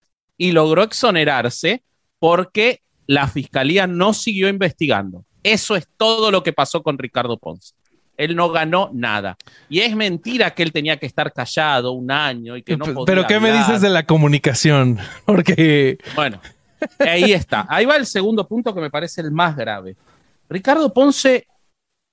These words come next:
Speaker 1: eh, habla de la autosanación y de sanarse. Parece no haber aprendido nada de lo que le pasó.
Speaker 2: O sea, yo creo que hasta
Speaker 1: Porque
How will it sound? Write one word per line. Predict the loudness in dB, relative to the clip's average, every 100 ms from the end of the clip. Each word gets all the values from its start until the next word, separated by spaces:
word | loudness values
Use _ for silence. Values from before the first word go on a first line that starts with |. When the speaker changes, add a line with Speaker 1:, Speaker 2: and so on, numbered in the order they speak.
| _ _ -10
Speaker 1:
eh, | -2 0
habla | 2 2
de | 2
la | 2
autosanación | 0 -2 -6 -4 -4 -4 -6 -6 -6
y | -8
de | -10
sanarse. | -10 -12 -12 -10
Parece | -6 -4 -4 -2
no |
haber | 0 0
aprendido | -2 -4 -8 -10 -8 -4 -2
nada | -2 -2 -4 -6
de | -10
lo | -12 -12
que | -10
le | -12
pasó. | -12 -14 -4
Speaker 2:
O |
sea, | 0
yo | 4 4
creo |
que | 4
hasta | 2
Speaker 1:
Porque | 2